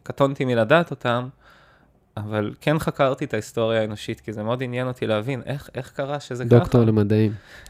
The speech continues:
Speaker 1: <laughs> גם למדעים, אבל אני גם יצור
Speaker 2: כן.
Speaker 1: סקרן מטבעי.
Speaker 2: מהמם.
Speaker 1: כשהייתי ילד הייתי קורא אנציקלופדיות בשעות ה-, בשעות הפנאי, כי זה פשוט עניין אותי להבין את העולם הזה, מה,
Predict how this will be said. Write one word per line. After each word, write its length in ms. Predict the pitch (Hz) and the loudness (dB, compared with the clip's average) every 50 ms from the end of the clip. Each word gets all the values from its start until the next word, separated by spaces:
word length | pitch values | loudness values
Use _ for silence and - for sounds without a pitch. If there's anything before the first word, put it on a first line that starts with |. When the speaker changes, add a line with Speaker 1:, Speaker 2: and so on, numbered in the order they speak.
| - 120 - | -10 -8 -8
Speaker 1:
<laughs> 500 | - - - _ - - - - - - | -10 -12 -18 _ -20 -20 -20 -20 -2 6
גם 180 | 117 127 147 170 | 8 8 10 10
למדעים, 440 | 185 180 180 160 156 139 135 147 151 | 8 6 6 6 6 4 4 4 2
אבל 180 | 117 120 120 | 2 0 0
אני 140 | 117 117 117 | 0 0 2
גם 200 | 117 127 131 131 | 2 2 2 2
יצור 240 | 127 - - 123 123 | 2 0 2 2 2
Speaker 2:
כן. 60 | 117 | 2
Speaker 1:
סקרן 340 | 110 107 - 151 147 147 151 | 2 0 2 4 4 4 4
מטבעי. 260 | 147 139 - 135 123 | 2 -2 -4 -2 0
Speaker 2:
מהמם. 140 | 151 135 110 | 0 0 0
Speaker 1:
כשהייתי 300 | 113 123 110 127 - 127 | 0 0 0 0 2 4
ילד 200 | 127 135 135 127 | 4 4 4 4
הייתי 200 | 123 123 - 127 | 0 0 -2 -4
קורא 240 | - 120 113 135 135 | -2 0 2 2 2
אנציקלופדיות 680 | 123 - - - - 117 - - 120 113 110 107 101 101 | 0 -2 -4 -4 -2 -2 0 0 0 0 0 -2 -4 -6
בשעות 300 | - - - 110 - 110 | -6 -8 -6 -6 -4 -4
ה-, 40 | 107 107 - - | -6 -8 -8 -8
בשעות 300 | 107 107 - - 113 - | -10 -6 -4 -4 -4 -4
הפנאי, 340 | 107 - - 113 110 104 104 - | -4 -4 -4 -2 -2 -2 -4 -6
כי 100 | - 107 | -8 -8
זה 80 | 110 | -8
פשוט 300 | - - - 185 170 - | -8 -6 -6 -6 -4 -4
עניין 220 | 151 147 147 180 175 | -2 0 2 2 2
אותי 200 | 175 - 165 143 | 0 0 0 2
להבין 320 | 139 127 117 131 165 170 | 2 2 2 0 -2 -4
את 80 | 170 - | -2 0
העולם 300 | 143 147 156 180 196 202 | 2 2 4 4 2 2
הזה, 200 | 175 120 107 101 | 0 0 -2 -2
מה, 240 | 110 117 127 123 | 0 0 0 0